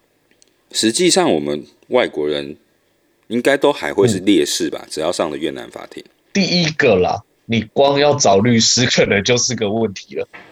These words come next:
Speaker 2: 哦，因为在越南这边你要找到会讲中文的律师基本上是，基本上是没有，我必须很坦白讲，基本上是没有。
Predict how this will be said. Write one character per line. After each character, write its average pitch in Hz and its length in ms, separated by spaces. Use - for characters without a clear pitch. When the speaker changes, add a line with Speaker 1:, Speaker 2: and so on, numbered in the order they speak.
Speaker 2:
哦， 107 200
因 120 120
为 123 100
在 120 160
越 120 220
南 98 180
这 107 120
边 107 200
你 98 80
要 98 320
找 98 240
到 104 200
会 110 160
讲 90 280
中 98 200
文 92 140
的 92 140
律 98 120
师 95 200
基 98 240
本 92 160
上 92 180
是， 90 280
基 117 120
本 101 100
上 101 100
是 110 140
没 87 140
有， 87 120
我 98 80
必 104 80
须 104 80
很 98 80
坦 87 140
白 80 80
讲， 80 100
基 - 100
本 95 120
上 98 120
是 92 160
没 82 140
有。 - 80